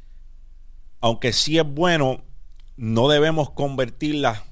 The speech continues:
en nuestro verdugo. No debemos ser nosotros nuestro peor enemigo. La mayoría de las personas en la vida tienen miedo a lo que va a pasar.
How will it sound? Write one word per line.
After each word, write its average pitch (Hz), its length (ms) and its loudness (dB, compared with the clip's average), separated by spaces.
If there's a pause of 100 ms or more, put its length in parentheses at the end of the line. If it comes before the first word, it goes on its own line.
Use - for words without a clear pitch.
(920)
en 110 120 -4
nuestro 107 280 -4
verdugo. 95 440 -4
No 87 140 -6
debemos 120 340 0
ser 135 140 2
nosotros 123 420 -4
nuestro 104 300 -8
peor - 180 -8
enemigo. 95 380 -10 (1400)
La 113 80 -4
mayoría 117 320 4
de 147 40 6
las 156 120 4
personas 147 380 2
en 143 100 2
la 135 100 6
vida 143 340 2
tienen 131 440 0
miedo 123 580 2
a 104 80 4
lo 101 120 2
que 101 80 -4
va 95 80 2
a 92 60 -2
pasar. - 460 -8